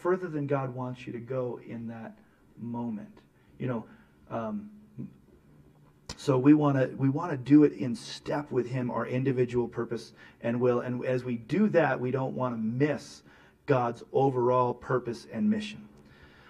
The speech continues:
The missional focus I wanna talk about this morning is, is all of our mission. It's not just for, for any of you or just for me or for missionaries. It's not just, it, it's for every single one of us. And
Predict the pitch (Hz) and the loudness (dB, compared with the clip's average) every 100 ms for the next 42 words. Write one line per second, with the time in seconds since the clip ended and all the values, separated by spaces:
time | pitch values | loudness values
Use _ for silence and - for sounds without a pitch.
0 | - 143 208 208 196 202 190 185 185 175 | -4 4 6 6 4 6 6 6 2 4
1 | 147 175 175 147 160 175 175 165 147 135 | 2 4 4 2 2 2 4 6 6 4
2 | - - 139 131 120 - - 151 170 143 | -4 -2 2 2 0 -2 2 4 4 4
3 | 123 117 110 - - - - - - - | 0 -2 -6 -10 -16 -20 -20 -10 -6 0
4 | 143 143 147 139 - - 120 113 - - | 0 2 2 0 0 -6 -6 -6 -10 -20
5 | - - - 147 135 131 160 151 139 131 | -10 -4 2 4 4 2 2 2 0 -2
6 | - 113 143 147 147 110 139 131 139 135 | -6 0 4 4 4 -4 -4 -6 -6 -4
7 | 135 135 131 120 123 123 - - - - | -4 -6 -8 -6 -4 -6 -6 -20 -20 -4
8 | 143 139 127 - - - - 160 180 175 | -2 0 -2 -4 -8 -10 -6 -4 -2 4
9 | 190 190 - - - - 156 147 139 143 | 4 2 -6 -20 -14 -6 0 4 4 4
10 | 139 123 113 - - _ - - - - | 2 0 -4 -6 -18 _ -20 -20 -20 -6
11 | - 143 139 131 | 2 2 2 -2